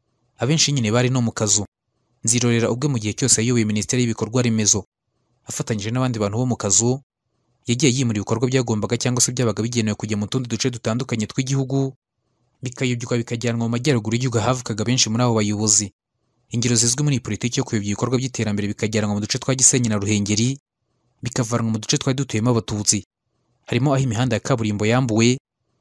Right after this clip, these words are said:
harimo umuhanda wa Kigali Nyamata waganaga i Bugesera, umuhanda wajyaga mu mujyi wa Nyanza uvuye ku muhanda munini wa Kigali Butare ahitwa ku Bigega, ndetse n'umuhanda wa Kigali Kibuye, nawo iyubakwa ryawo ryahurijwemo kenshi cyane. Utu duce twose twahorwaga kuba twarabagamo Abatutsi.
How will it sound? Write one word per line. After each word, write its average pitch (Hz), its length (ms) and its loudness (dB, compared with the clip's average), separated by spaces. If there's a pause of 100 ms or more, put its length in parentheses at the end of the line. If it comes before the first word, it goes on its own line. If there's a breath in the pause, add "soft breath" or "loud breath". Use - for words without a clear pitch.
(180)
harimo 147 200 4
umuhanda 120 360 2
wa 95 40 -4
Kigali 123 280 0
Nyamata 123 340 2
waganaga 113 360 0
i - 20 -10
Bugesera, 104 500 2 (640)
umuhanda 117 320 2
wajyaga 113 240 2
mu 107 60 2
mujyi 113 200 0
wa 131 80 4
Nyanza 127 260 2
uvuye 123 220 0
ku - 120 -6
muhanda 113 300 0
munini 120 220 2
wa 107 80 2
Kigali 127 300 0
Butare 123 300 0
ahitwa 120 280 -2
ku - 100 -4
Bigega, 110 540 2 (640)
ndetse 147 220 2
n'umuhanda 120 360 2
wa 101 60 0
Kigali 123 300 -2
Kibuye, 107 500 -2 (300)
nawo 139 140 2
iyubakwa 139 360 0
ryawo 123 180 2
ryahurijwemo 113 540 0
kenshi 120 320 2
cyane. 107 400 0 (560)
Utu 120 160 -6
duce 147 180 2
twose - 280 -2
twahorwaga 107 520 -2
kuba 131 160 -4
twarabagamo 123 540 0
Abatutsi. 107 600 0